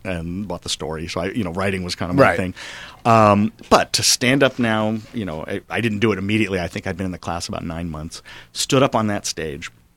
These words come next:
Speaker 1: And these thirty people there had been, these are my friends at this point, you know, people I got to know. And you get up on that stage, <laughs> and the throat goes dry, and the mouth goes dry. And you realize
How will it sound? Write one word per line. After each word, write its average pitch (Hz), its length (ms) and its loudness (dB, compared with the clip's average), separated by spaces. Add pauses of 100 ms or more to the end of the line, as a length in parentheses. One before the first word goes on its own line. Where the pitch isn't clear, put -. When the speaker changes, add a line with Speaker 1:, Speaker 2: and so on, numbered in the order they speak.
(540)
Speaker 1:
And 92 100 -4
these 104 160 -4
thirty 120 240 0
people 151 280 -2
there 107 120 2
had 110 180 0
been, 165 200 2
these 269 140 2
are 302 40 6
my - 100 0
friends 120 340 4
at 82 80 -8
this 127 140 2
point, - 280 -8
you 123 120 0
know, 95 180 -2
people 95 280 -8
I 90 120 -4
got - 340 -8
to 104 100 -6
know. 87 380 -6
And 113 240 2 (560)
you - 140 -14
get 113 160 4
up 127 100 0
on 131 160 2
that 120 180 0
stage, - 400 2 (240)
<laughs> 240 220 -6
and 175 120 -2
the 117 80 -6
throat - 520 -10
goes 107 280 0
dry, 107 500 2
and 110 200 -2
the 117 80 -4
mouth 110 440 -4
goes 101 260 -2
dry. 101 300 0 (520)
And 117 240 6
you 113 140 6
realize 107 640 4